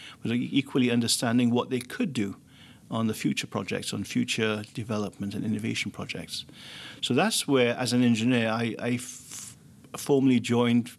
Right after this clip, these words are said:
the procurement team of a very large company. Um, and that's what really got me out and about. I think, uh, so,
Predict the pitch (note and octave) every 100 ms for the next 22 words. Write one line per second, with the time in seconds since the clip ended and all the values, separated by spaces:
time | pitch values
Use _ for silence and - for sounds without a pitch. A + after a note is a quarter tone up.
0 | - - - - - C#3+ C#3 C3+ - G#2
1 | G#2+ A2+ A2 G#2 A2 A2+ A2 A2 - E3
2 | - F2+ - - - - - - - -
3 | A#2 A#2 A#2+ A#2+ B2 B2+ D#3 - - C3+
4 | B2+ C3 C#3 B2+ A#2+ A2+ - A2 A2 G#2+
5 | - - A2+ - G#2+ A2 G#2 - - -
6 | - - - - - - A2 G#2 D3 C3+
7 | C3 A2+ A2 G#2+ G2+ - - - - -
8 | - - - A#2+ A2